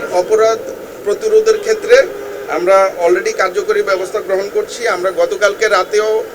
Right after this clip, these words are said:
আমাদের গাবতলী হাট এলাকা হতে তিনজন অজ্ঞান পার্টির সদস্যকে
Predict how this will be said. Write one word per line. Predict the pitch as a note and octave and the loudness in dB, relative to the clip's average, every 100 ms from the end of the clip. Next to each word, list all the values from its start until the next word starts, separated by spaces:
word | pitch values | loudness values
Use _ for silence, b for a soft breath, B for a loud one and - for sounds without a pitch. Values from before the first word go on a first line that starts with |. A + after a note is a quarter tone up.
| - - - | -16 -16 -12
আমাদের | D3+ F3 F#3+ | -6 -4 0
গাবতলী | F3+ F3 G#3 G3+ G#3 | 0 0 0 -2 0
হাট | G3 F3 F3 | 0 0 -2
এলাকা | F#3 F#3+ F#3+ F#3+ | -2 -2 0 -2
হতে | F#3+ F#3+ A3 A#3 - - - - | -2 -2 -2 -2 -10 -16 -16 -10
তিনজন | F#3 F#3+ G3+ G#3 | -6 -2 0 0
অজ্ঞান | G3+ F3+ G3+ G3 | -2 -2 -2 0
পার্টির | F#3+ G3+ | 0 -2
সদস্যকে | G3 G3 F#3 G#3 G3 | -4 -4 -4 -6 -8